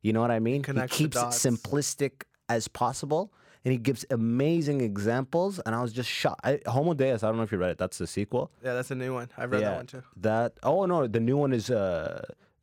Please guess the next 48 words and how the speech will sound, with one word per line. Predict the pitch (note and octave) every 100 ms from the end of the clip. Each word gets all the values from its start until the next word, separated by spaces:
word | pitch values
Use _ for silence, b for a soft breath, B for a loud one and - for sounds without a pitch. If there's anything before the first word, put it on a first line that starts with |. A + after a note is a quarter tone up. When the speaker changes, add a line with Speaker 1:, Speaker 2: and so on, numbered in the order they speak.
| _
Speaker 1:
Twenty-one | - B2 C3 A#2+ A#2 A2
Lessons | G#2 - G2+ -
to |
the | F#2
Twenty-one | - G2 E2+ F2
Century | F2+ F2 -
or | -
something | F#2 F2+ E2
like | -
that. | D#2 - _
I | A2
read | A2+ G2+
that | G2
one | F#2 -
as | -
Speaker 2:
Yeah, |
Speaker 1:
well. | - -
Speaker 2:
I | C3
haven't | C3+
read | C3
Speaker 1:
Yeah. | -
Speaker 2:
that | B2
one | A#2+
yet. | A#2+ A#2+ A#2
Speaker 1:
Yeah, | G#2+ F#2+
yeah, |
Speaker 2:
I've | E2
Speaker 1:
that | G#2+
Speaker 2:
read, | D3
Speaker 1:
one, | B2
Speaker 2:
I've | C#3+
read | D3 D3+
Speaker 1:
that | C3+
one | D3+ D#3+
is | C3
like | A#2+ A2+
a |
mixture | G#2 A2+ - - A2+
of | F2+
Homo | F#2 F#2+ F#2
Deus | F2+ F2 E2+ -
and | D#2+ D#2
Sapiens. | - E2+ - C#2+ -
Speaker 2:
Gotcha. | C3 A#2 - B2 - B B B B B
I, | - -
yeah, | C4+ A3
I | F3+
think | B3 D4+